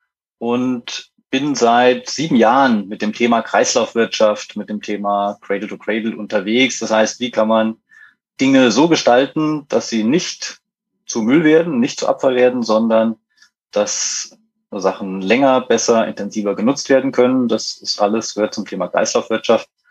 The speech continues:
Und ich möchte Menschen, Unternehmen, Organisationen dazu inspirieren,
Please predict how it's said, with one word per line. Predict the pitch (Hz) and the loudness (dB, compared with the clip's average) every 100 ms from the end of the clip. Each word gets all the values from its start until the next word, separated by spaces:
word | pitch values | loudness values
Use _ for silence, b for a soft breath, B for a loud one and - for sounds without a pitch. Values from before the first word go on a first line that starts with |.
| _ _ _ _ - | _ _ _ _ -2
Und | 110 98 | 0 2
ich | 107 - | 0 2
möchte | 110 110 - 113 113 110 - - | 0 0 0 2 2 0 -6 -6
Menschen, | 107 110 135 - 135 131 127 | 0 2 2 2 2 4 2
Unternehmen, | 110 107 98 110 120 123 123 117 | 0 0 2 4 4 4 2 0
Organisationen | 107 104 101 104 104 104 110 117 110 | 0 0 0 -2 -2 0 0 0 2
dazu | 104 110 - | 0 0 -4
inspirieren, | 113 110 - 104 110 143 156 147 | -4 -4 -6 -2 2 2 2 -2